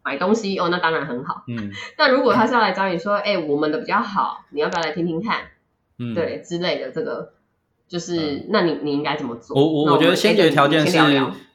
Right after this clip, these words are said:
Speaker 1: 嗯。
Speaker 2: 对，我觉得先决条件是，第一个，他，如果他已经知道你在做别的直销了，比方说你在做案例，
Speaker 1: 哦。
Speaker 2: 然后他来找你，跟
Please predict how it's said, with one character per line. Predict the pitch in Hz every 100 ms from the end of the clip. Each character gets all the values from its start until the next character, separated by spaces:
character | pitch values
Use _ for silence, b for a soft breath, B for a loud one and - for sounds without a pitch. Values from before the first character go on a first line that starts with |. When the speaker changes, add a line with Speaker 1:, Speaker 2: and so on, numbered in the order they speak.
| _ -
Speaker 1:
嗯。 | 214
Speaker 2:
对， | 175 95 92
我 | 98
觉 | 139
得 | 156
先 | 190
决 | 185
条 | 156 143
件 | 151
是， | 147 147
第 | - 131
一 | 127
个， | 110 95 87 - -
他， | 131 131 127 127 127 120 -
如 | 156
果 | 185
他 | 131 156
已 | 127
经 | 113
知 | 107 110
道 | 110 95 90
你 |
在 | - 104
做 | 101 107
别 | 98 87
的 | 80
直 | 80 76
销 | 76 82 69
了， |
比 | - _ _
方 | 90
说 | 98
你 | 90
在 |
做 | 90 90
案 | 85
例， | 78
Speaker 1:
哦。 | 78 -
Speaker 2:
然 | 78
后 | 80
他 | 101
来 | 95 80
找 | 78 76 78
你， | 71 -
跟 | 107 110 113